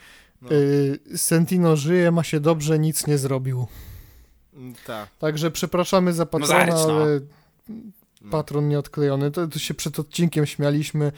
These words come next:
Speaker 2: jak ja nie mogłem nic znaleźć, e, z, e, Google'a, e, o, jakieś, e, tam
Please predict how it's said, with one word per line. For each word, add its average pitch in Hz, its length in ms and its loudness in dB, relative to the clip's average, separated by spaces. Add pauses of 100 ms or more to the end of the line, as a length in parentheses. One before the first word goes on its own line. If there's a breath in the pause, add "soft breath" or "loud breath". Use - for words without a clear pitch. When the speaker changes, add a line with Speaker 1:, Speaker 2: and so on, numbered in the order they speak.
(360 loud breath)
Speaker 2:
jak 143 200 -8
ja 151 100 2
nie 151 140 2
mogłem 147 320 2
nic 143 160 -2
znaleźć, 143 600 -2
e, 139 200 0
z, 127 240 -12
e, 139 40 -8 (460)
Google'a, 139 680 -4
e, 160 180 -6
o, 156 100 -4
jakieś, 143 720 -6
e, 139 200 -4
tam 135 320 -6